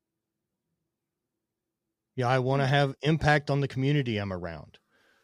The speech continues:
Speaker 1: I wanna be physically fit and healthy so that while it used to be before, right, like, the big push for being physically fit and healthy was, was performance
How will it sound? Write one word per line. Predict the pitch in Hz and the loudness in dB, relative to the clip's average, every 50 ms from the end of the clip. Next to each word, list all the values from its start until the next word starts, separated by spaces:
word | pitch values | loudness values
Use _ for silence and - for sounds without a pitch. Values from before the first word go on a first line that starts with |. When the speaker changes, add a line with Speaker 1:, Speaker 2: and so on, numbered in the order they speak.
| _ _ _ - | _ _ _ -4
Speaker 1:
I | 131 131 | -2 -2
wanna | 120 120 127 135 143 139 | -2 0 0 0 0 0
be | 135 139 135 | 0 0 -2
physically | 131 - - 139 139 143 135 - 139 135 127 | -2 -2 -4 -4 -4 -4 -4 -4 -4 -4 -4
fit | - - 139 135 - | -4 -2 -2 -2 -2
and | 135 131 117 | -2 -6 -4
healthy | 104 127 127 143 139 - 127 107 95 | -2 -2 -2 -2 -2 -2 -4 -4 -4
so | - - 123 120 127 | -6 -6 -4 -4 -4
that | 127 120 123 147 170 202 - 82 - _ - - _ _ _ _ _ _ _ _ _ _ _ - | -4 -2 0 0 2 2 0 -2 -8 _ -20 -20 _ _ _ _ _ _ _ _ _ _ _ -6
while | 127 131 127 127 | -2 0 0 0
it | 131 127 113 | 0 -2 -2
used | 113 135 156 156 - | -2 -2 -2 -2 -2
to | - 160 | -6 -6
be | 139 139 139 | -4 -4 -6
before, | 131 - 120 110 - - - 131 107 85 - 107 104 _ _ _ _ _ _ - | -6 -6 -10 -10 -10 -6 -6 -6 -6 -6 -10 -14 -20 _ _ _ _ _ _ -10
right, | - 101 104 98 | -6 -6 -6 -6
like, | - 110 110 101 | -6 -10 -10 -10
the | 110 | -8
big | 101 - 131 127 110 - | -6 -4 -4 -4 -4 -4
push | - 139 123 117 - | -4 -4 -4 -4 -6
for | - 120 | -8 -10
being | 98 107 113 110 107 104 | -8 -6 -6 -6 -6 -6
physically | - 117 110 107 117 - 113 107 | -6 -8 -8 -8 -8 -6 -6 -6
fit | 98 - 117 95 | -6 -4 -6 -6
and | 73 101 | -6 -4
healthy | 101 110 160 151 - 104 95 - | -4 -4 -4 -6 -10 -12 -10 -8
was, | 98 98 - - _ - | -10 -10 -10 -12 _ -10
was | 95 95 87 - - _ _ - | -10 -10 -10 -10 -18 _ _ -10
performance | - 110 - - - - 160 151 147 143 135 110 - - | -8 -8 -8 -4 -2 0 0 2 0 0 -2 -4 -6 -10